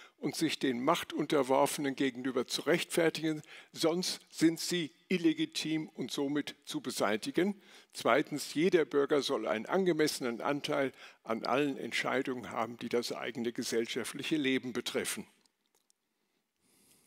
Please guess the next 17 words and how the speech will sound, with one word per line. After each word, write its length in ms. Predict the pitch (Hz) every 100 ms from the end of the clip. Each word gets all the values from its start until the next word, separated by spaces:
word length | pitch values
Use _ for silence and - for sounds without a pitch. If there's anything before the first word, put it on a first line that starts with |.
| _ _ _ _ - _ _ _ _ _ -
Diese 240 | 208 233
Idee, 500 | - 160 123 127 185
diese 240 | 180 131 120
ursprünglich 840 | 117 135 - 139 127 131 - - - - _ _ _ _ _ _
aus 180 | - -
dem 100 | 120
antiken 420 | 104 - 135 123
Griechenland 520 | 113 131 160 139 131
stammende 400 | - 139 127 120
Idee, 560 | - 110 117 113 147 151 _ _ _ _ _ _ _ _ _ _
wurde 340 | 107 127 135 151
für 220 | - 127
moderne 560 | 117 101 117 143 185
Gesellschaften 1000 | 185 175 170 160 - 156 151 - 160 151 - - _ _ _ _ _ - _ -
in 220 | 131 123
der 440 | 117 117 101 92 - - _ _ -
Aufklärung 840 | 120 - - 151 139 143 147